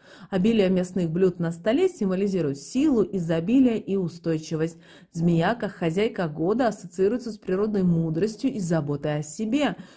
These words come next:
поэтому мясо — обязательный атрибут. Курица, свинина, говядина, приготовленные с душой, станут не только вкусным украшением стола, но и мощным магнитом для богатства.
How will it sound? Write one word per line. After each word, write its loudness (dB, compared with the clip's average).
поэтому 2
мясо — 0
обязательный 0
атрибут. -2
Курица, 0
свинина, 2
говядина, 2
приготовленные 0
с -4
душой, -2
станут -2
не -8
только -4
вкусным -4
украшением 0
стола, 0
но 4
и 8
мощным 2
магнитом -2
для -2
богатства. -2